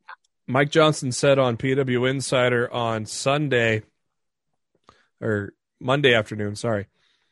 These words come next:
Speaker 2: Or what is today?
Speaker 1: Today <laughs> is Tuesday night, sir. Recording
Speaker 2: Oh.
Speaker 1: for Wednesday's show.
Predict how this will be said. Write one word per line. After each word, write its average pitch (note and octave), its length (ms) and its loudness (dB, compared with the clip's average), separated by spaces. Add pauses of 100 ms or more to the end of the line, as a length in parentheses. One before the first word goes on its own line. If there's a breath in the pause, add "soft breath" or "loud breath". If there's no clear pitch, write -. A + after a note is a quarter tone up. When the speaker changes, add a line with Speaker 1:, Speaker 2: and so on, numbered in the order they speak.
(280)
Speaker 2:
Or C#3+ 80 -10
what E3+ 160 -2
is D3 140 -2
today? G2+ 280 -8 (840)
Speaker 1:
Today C#3 240 -6
<laughs> - 20 -20
is A3+ 160 0 (220)
Tuesday E3+ 480 -2
night, C3 300 -4
sir. B2 440 -2 (1120)
Recording C#3 460 6
Speaker 2:
Oh. A3 220 8
Speaker 1:
for F3+ 60 6
Wednesday's D3+ 500 4
show. A2 500 -2